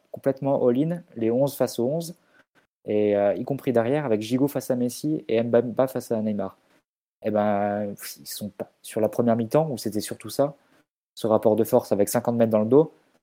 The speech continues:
ils ont pas été, ils ont été déséquilibrés combien de fois ? Peut-être une fois quand Neymar réussit à se retourner et lancer Nuno.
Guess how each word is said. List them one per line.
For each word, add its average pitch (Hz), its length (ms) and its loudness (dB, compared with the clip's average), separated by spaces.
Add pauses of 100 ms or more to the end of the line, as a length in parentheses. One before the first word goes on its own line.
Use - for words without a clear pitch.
(840)
ils 113 120 -2
ont 110 80 0
pas 113 140 8
été, 113 300 2
ils 113 140 -6
ont 117 40 4
été 110 160 2
déséquilibrés 110 480 2
combien 110 220 -2
de 107 40 -4
fois ? 95 220 -8 (500)
Peut-être - 220 -4
une 120 160 -2
fois 131 300 8
quand 110 180 0
Neymar 113 320 4
réussit 110 220 0
à 113 40 8
se - 80 -2
retourner 113 380 0
et - 20 0
lancer 117 260 0
Nuno. 151 300 -2